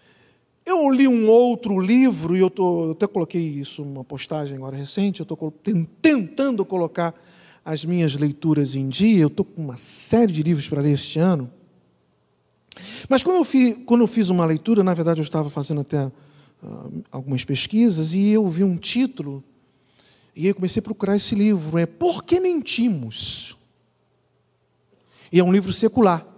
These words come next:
ele não é um livro religioso ou um livro cristão, é um livro secular. É,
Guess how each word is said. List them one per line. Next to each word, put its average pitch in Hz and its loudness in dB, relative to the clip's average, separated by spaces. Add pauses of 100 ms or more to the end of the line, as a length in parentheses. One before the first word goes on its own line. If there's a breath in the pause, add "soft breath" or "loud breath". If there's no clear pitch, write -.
(100)
ele 156 -4
não 214 6
é 202 6
um 185 2
livro 147 2
religioso 139 -2 (220 loud breath)
ou 143 -4
um 147 0
livro 151 -2
cristão, 139 -2
é 123 -4
um 151 -2
livro 220 -2
secular. 247 -2 (580 soft breath)
É, 160 0